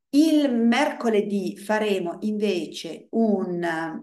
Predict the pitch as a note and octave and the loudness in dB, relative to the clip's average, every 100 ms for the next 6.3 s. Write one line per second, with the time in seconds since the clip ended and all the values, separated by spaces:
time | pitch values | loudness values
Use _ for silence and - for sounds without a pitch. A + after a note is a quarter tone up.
0 | - - G3+ F#3+ G3 A#3+ C#4 F#3 E3+ E3+ | -8 2 4 4 2 0 -2 -2 -2 -4
1 | F3 F3+ G3+ - - - D#3 - - G3+ | -4 -4 -4 -6 -8 -10 -12 -14 -4 -2
2 | G3+ G3+ F3+ D#3 D3+ - F#3 F3 - - | 0 2 0 0 -6 -6 -4 -4 -4 -2
3 | E3 E3+ G3+ G3+ B3+ D#4 D#4 - - A#3+ | -2 0 -2 0 2 2 0 -6 0 4
4 | C4+ C4 - - - - _ - A#3 A3+ | 4 2 -4 -16 -20 -20 _ -2 -2 2
5 | - - D#3 F#3 F3+ G3+ F#3 - D#3+ - | 0 0 -4 -4 -2 0 -2 -4 -10 -12
6 | - - | -16 -20